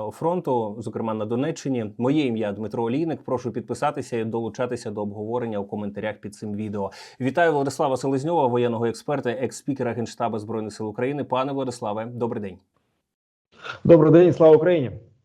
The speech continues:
Speaker 1: Героям слава! За даними ворожого Міноборони,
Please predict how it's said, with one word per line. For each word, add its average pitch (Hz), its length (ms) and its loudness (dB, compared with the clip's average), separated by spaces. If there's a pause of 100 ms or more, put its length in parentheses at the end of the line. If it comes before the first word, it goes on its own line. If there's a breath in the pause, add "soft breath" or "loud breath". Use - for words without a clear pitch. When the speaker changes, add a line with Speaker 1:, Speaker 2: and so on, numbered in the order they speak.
(560)
Speaker 1:
Героям 175 280 4
слава! 104 340 0 (560 loud breath)
За 127 180 6
даними 214 280 6
ворожого 180 640 6
Міноборони, 185 760 4